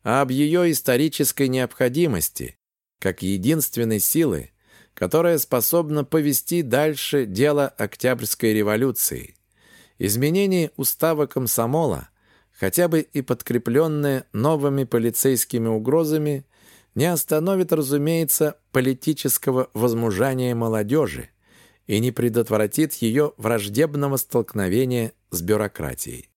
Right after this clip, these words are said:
В какую сторону повернёт молодёжь в случае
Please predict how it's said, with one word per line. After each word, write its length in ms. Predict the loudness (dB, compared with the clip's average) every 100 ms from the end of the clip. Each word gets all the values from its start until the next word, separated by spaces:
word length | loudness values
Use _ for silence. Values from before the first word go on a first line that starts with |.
| _ _ _ _
В 80 | -6
какую 400 | -2 2 4 4
сторону 760 | 2 0 2 2 2 0 -2 -2
повернёт 560 | -2 0 0 0 -2 -2
молодёжь 640 | -2 0 0 0 -2 -10
в 80 | -6
случае 600 | 0 0 0 0 0 0